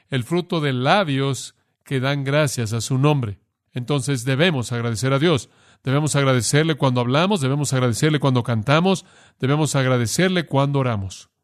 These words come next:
La gratitud debe constituir parte de nuestra vida. Y creo que soy tan culpable como cualquier otra persona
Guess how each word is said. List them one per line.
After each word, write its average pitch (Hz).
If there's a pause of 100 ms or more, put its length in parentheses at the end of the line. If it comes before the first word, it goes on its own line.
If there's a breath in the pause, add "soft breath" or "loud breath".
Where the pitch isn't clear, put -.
(420)
La 135
gratitud 131 (480)
debe 147
constituir 135
parte 123
de 117
nuestra 120
vida. 160 (260)
Y -
creo 170
que 131
soy 143
tan 135
culpable 135
como 117
cualquier 131
otra 127
persona 117